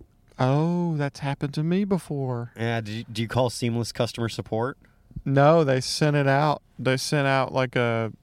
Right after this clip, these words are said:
Speaker 1: apology. It was, like, everyone that night didn't get their orders. And they sent out, they gave me the refund for my money plus, like, ten or fifteen bucks.
Speaker 2: Yeah, to apply to another order.
Speaker 1: Yeah,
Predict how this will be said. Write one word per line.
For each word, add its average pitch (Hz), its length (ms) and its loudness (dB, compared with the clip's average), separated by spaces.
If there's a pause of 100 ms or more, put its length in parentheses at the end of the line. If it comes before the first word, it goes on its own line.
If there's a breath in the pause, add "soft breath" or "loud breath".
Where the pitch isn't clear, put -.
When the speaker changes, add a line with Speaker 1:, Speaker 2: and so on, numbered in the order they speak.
(180)
Speaker 1:
apology. 123 840 0
It 127 160 0
was, 127 100 0
like, 127 180 2
everyone 131 580 2
that 110 140 0
night 110 360 -2 (360)
didn't 120 280 0
get 120 140 -2
their 117 140 0
orders. 123 640 -2 (680 soft breath)
And 123 120 0
they 113 80 0
sent 131 260 0
out, 123 300 0 (160)
they 131 180 0
gave 147 180 4
me 151 80 2
the 139 100 2
refund 147 420 2
for 143 80 0
my 135 160 0
money 127 280 0
plus, 123 300 -2
like, 120 240 -2
ten 120 220 -4
or 117 40 -4
fifteen 117 400 -6
bucks. 110 480 -6
Speaker 2:
Yeah, 104 300 -4
to 101 100 -6
apply 104 320 -4
to 98 120 -6
another 95 280 -6
order. 92 460 -8
Speaker 1:
Yeah, 113 460 2